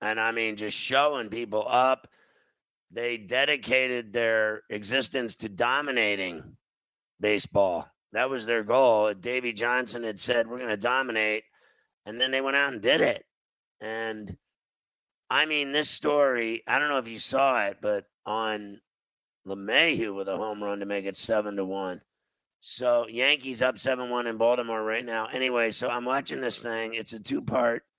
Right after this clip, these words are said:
uh, tonight, two-part tomorrow, four episodes, an hour each. And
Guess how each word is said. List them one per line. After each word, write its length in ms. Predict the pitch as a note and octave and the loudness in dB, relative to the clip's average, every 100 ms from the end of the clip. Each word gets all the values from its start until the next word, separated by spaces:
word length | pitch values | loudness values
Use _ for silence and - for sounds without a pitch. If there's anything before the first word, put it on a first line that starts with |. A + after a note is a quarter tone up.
| _ _ _ _ _ | _ _ _ _ _
uh, 400 | G#2 G#2 G#2 G#2 G2+ | -4 -2 0 -2 -4
tonight, 440 | - A#2 B2+ B2+ | -2 4 4 2
two-part 480 | - B2+ F#3+ B2 A#2 | -4 -4 4 4 4
tomorrow, 540 | - A2+ B2 B2+ B2+ B2 | -2 0 0 2 2 0
four 560 | - C#3 C3+ C#3 C#3 - | -4 -2 4 4 4 2
episodes, 640 | A#2+ B2+ A#2+ A#2+ A#2+ A2+ | 0 0 -2 0 0 0
an 100 | A2 | -4
hour 340 | A2+ A#2+ A#2 A2+ | 0 2 2 0
each. 440 | A2 G#2 - - _ _ _ _ _ _ | -2 -6 -10 -12 _ _ _ _ _ _
And 540 | A2 A#2 A#2 A#2 A#2 | -6 -2 0 0 -2